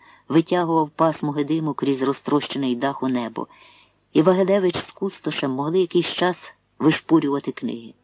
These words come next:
Пан Казимир запищав утішно: «Флавій!», схопив важкий пергаментний сувій і мало не покотився з ним сходами вниз. Вагедевич лаяв його, на чому світ: «Та ж викидайте через вікно!»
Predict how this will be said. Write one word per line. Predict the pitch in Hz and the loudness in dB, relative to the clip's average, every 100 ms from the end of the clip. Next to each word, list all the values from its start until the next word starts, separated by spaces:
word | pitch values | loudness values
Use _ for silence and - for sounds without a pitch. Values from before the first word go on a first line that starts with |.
| _ _ | _ _
Пан | - 151 | -4 -2
Казимир | 175 143 151 165 - | -2 -2 -2 -2 -2
запищав | - 156 - - 160 | -2 -2 -4 -2 -2
утішно: | 135 - 143 - 135 | -2 -2 -4 -4 -10
«Флавій!», | 139 - - 247 220 160 131 127 - - - - _ | -12 -6 2 4 4 2 -4 -6 -14 -18 -18 -20 _
схопив | - - 151 165 135 | -6 -2 2 2 2
важкий | 139 - 156 | 0 0 0
пергаментний | 139 147 127 147 147 135 - 135 | 0 -4 -2 -2 -2 -4 -2 -4
сувій | - 147 180 180 | -2 -2 0 -2
і | 147 | 0
мало | 202 202 | 0 2
не | 180 | 0
покотився | 170 156 156 - 180 - 139 | -2 -2 -2 0 0 0 -6
з | |
ним | 135 147 | -6 -8
сходами | - 143 131 123 120 | -6 -4 -4 -4 -6
вниз. | 117 120 - _ _ _ _ _ _ _ _ | -8 -8 -10 _ _ _ _ _ _ _ _
Вагедевич | - 113 120 123 143 156 139 - - - - _ _ _ _ _ _ _ - | -6 -2 0 0 -2 -2 -4 -6 -14 -20 -20 _ _ _ _ _ _ _ -2
лаяв | 151 175 156 | 0 2 0
його, | 151 147 | -2 -2
на | 151 139 | -4 -6
чому | - 139 | -8 -10
світ: | 131 - - - - _ _ - | -12 -14 -14 -16 -20 _ _ -4
«Та | - | -2
ж | 175 | 0
викидайте | 190 202 202 185 208 220 214 220 | 2 2 0 0 -2 -4 -4 -4
через | - 214 214 185 | -2 -2 -2 -2
вікно!» | 208 - 214 233 165 | -4 -2 0 2 0